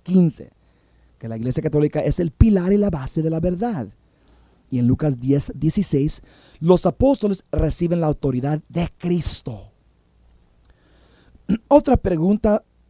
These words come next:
por Inés sobre el papado, la persona de Pedro, la oficina de Pedro. La pregunta es,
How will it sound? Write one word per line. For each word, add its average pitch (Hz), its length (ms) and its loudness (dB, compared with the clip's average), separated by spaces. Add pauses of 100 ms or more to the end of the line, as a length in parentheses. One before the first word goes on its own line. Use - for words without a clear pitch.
(320)
por 156 320 0 (200)
Inés 175 920 -2 (1200)
sobre 143 720 2 (400)
el 135 260 -2
papado, 123 580 -6
la 110 120 -10
persona 139 520 -4
de 120 100 -4
Pedro, 107 600 -6 (220)
la 127 120 -4
oficina 147 460 0
de 113 120 -6
Pedro. 101 360 -16 (1000)
La 160 120 0
pregunta 196 340 4
es, - 160 0